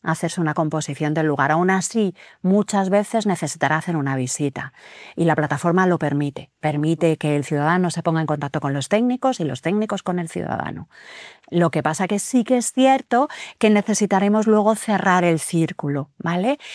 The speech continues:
Y el técnico que se, que quede con el encargo adjudicado, pues, eh, el ciudadano tendrá que decir, "Me quedo con David Arias", y David Arias tendrá que, que cerrar el, un poco el círculo,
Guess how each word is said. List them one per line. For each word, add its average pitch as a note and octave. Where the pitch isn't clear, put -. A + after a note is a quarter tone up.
Y F#3
el E3+
técnico G3+
que G3+
se, F#3+
que F#3
quede F#3+
con F#3+
el F3+
encargo G3
adjudicado, A3
pues, D#3+
eh, C#3+
el C#3
ciudadano D#3
tendrá E3
que E3
decir, E3
"Me C#3+
quedo D3
con D#3+
David D#3+
Arias", A3+
y F3+
David D#3
Arias F3
tendrá D3
que, D3+
que E3
cerrar D#3+
el, D#3+
un D#3
poco E3
el C#3+
círculo, C#3